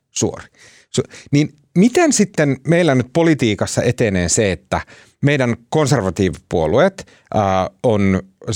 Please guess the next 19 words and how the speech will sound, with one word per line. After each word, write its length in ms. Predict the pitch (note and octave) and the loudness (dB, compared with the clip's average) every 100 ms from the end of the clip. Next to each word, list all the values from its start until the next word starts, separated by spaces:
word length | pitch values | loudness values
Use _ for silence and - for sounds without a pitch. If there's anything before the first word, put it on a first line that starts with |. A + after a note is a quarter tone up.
| - | -4
esim. 260 | B2 C3 G2 | -2 -2 -2
keskusta 420 | C3+ - A#2 - | -2 -2 -4 -4
on 80 | F2+ | -4
sanonut, 320 | G#2 F#2 F2 | -2 -2 -2
että 100 | E2 | -4
tää 100 | - | -4
on 100 | F2+ | -2
oman 260 | A2+ G2 F2+ | 0 -2 -2
tunnon 260 | D#2 B1 | -6 -10
kysymys, 480 | - F#2+ A#2 F3+ - - - _ _ _ - | -12 -4 0 0 -2 -10 -20 _ _ _ -4
ja, 220 | G#2 F2+ - | -2 -2 -2
ja 160 | G#2 | -4
miten 360 | F2+ A#2+ G#2 A2 | 0 -2 -2 -2
kokoomus, 720 | - B2 - A2+ G2 F#2 - - - | -2 -2 0 0 0 -2 -6 -8 0
perussuomalaiset 580 | F3 A3 A#3 D#3 A2 | 0 2 2 2 0
on 100 | A#2 | -2
sanonut, 320 | G2+ A2 G2 A2 | 0 -2 0 0
he 80 | |
äänestää 460 | D3 A#2+ F#2 - F2+ | 0 0 -2 -2 -4